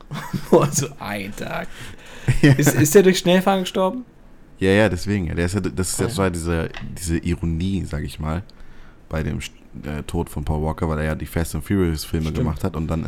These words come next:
Speaker 2: einem Autounfall gestorben ist, wo er zu schnell gefahren ist.
Speaker 1: Hast du geweint, als du zum ersten Mal Charlie Puth featuring Wiz Khalifa gehört hast?
Speaker 2: Nein, nein.
Speaker 1: Und dann so, die, so Vin
Speaker 2: Ich
Speaker 1: Diesel,
Speaker 2: hab
Speaker 1: wie er so vorfährt und so sein, seinem Homie grüßt, so,
Speaker 2: Ich
Speaker 1: aber er ist halt tot.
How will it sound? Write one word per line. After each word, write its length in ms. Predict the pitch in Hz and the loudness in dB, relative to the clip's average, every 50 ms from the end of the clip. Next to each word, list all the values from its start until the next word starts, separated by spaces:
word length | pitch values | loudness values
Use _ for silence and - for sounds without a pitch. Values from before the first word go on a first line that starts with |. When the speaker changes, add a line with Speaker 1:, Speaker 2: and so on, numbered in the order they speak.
| 80 | -2
Speaker 2:
einem 120 | 82 82 - | -2 -2 -2
Autounfall 500 | 78 90 - - 85 85 - - 85 87 | -2 -2 -2 -4 -6 -8 -6 -8 -8 -8
gestorben 340 | 85 - - - - - - | -8 -10 -12 -14 -14 -14 -16
ist, 180 | - - - - | -16 -16 -12 -8
wo 100 | 78 76 | -6 -6
er 80 | 76 - | -6 -6
zu 140 | - - | -8 -12
schnell 240 | - - - 82 82 | -12 -8 -6 -6 -6
gefahren 300 | 82 - - 76 71 - - | -6 -8 -10 -12 -12 -12 -14
ist. 120 | - - - - - - - - - - - - | -16 -18 -20 -20 -20 -20 -20 -20 -20 -18 -8 -4
Speaker 1:
Hast 180 | 139 139 143 - | -2 -2 0 0
du 180 | 147 139 127 123 | -2 -2 -2 0
geweint, 360 | 131 117 123 123 131 135 - | 2 4 4 4 4 4 4
als 160 | - - - | 0 -2 -2
du 140 | - - 131 | -4 -4 -2
zum 60 | 123 | -2
ersten 260 | 117 120 117 - 120 | -2 -2 -2 -2 -2
Mal 120 | 120 117 - | -2 -2 -2
Charlie 340 | - 127 117 120 120 120 | -2 -2 0 0 0 -2
Puth 340 | 117 - - - 131 120 117 - | -4 -6 -2 -2 -2 -2 -2 -6
featuring 560 | - - - 131 - - 131 120 117 113 113 | -6 -2 -2 -2 0 0 0 0 0 0 0
Wiz 160 | 120 117 - | 0 -2 -2
Khalifa 560 | - - 113 117 120 117 - - 117 113 110 - - - - - - - - - - | -2 -2 -2 0 -2 -2 -2 -4 -4 -4 -4 -10 -16 -20 -20 -20 -20 -20 -20 -18 -10
gehört 260 | - 120 113 113 110 | -4 -2 0 0 0
hast? 220 | 117 117 113 67 55 | -2 -4 -4 -6 -6
Speaker 2:
Nein, 100 | 55 - - - - - - - | -10 -12 -16 -18 -20 -20 -14 -8
nein. 420 | 87 87 82 78 67 69 67 67 - - - | -6 -4 -4 -4 -4 -6 -6 -8 -10 -8 -6
Speaker 1:
Und 140 | - 123 113 | -2 2 2
dann 100 | 120 120 | 4 4
so, 120 | 120 123 | 4 2
die, 120 | 120 120 117 | 2 2 2
so 220 | 113 120 113 113 | 2 0 0 2
Vin 140 | 123 123 120 | 2 2 2
Speaker 2:
Ich 40 | 117 | 2
Speaker 1:
Diesel, 280 | 120 120 120 117 120 117 | 2 0 2 2 2 2
Speaker 2:
hab 80 | 113 | 2
Speaker 1:
wie 60 | 113 113 | 2 0
er 40 | 110 | 0
so 120 | 110 107 | -2 -4
vorfährt 560 | - - 117 117 113 - 123 120 117 117 120 | -4 -2 -2 -2 0 0 0 0 0 0 -2
und 120 | 113 104 - | -6 -8 -6
so 120 | 110 107 | -6 -6
sein, 400 | 107 107 107 107 104 101 107 101 | -4 -4 -4 -4 -6 -6 -6 -6
seinem 240 | 104 104 104 101 151 | -6 -4 -4 -4 -2
Homie 340 | 175 180 180 131 123 117 117 - - - - | -2 0 0 0 0 0 -4 -6 -12 -20 -16
grüßt, 400 | - - 127 123 123 123 120 - | -10 -4 -2 0 0 -2 -4 -4
so, 140 | - 123 120 | -2 2 2
Speaker 2:
Ich 60 | 117 107 | 2 2
Speaker 1:
aber 160 | 104 107 107 | 0 -2 -2
er 60 | 107 | -4
ist 120 | 104 - 113 | -4 -6 -6
halt 120 | 107 - | -8 -6
tot. 260 | - 123 117 120 - | -4 -4 -4 -4 -6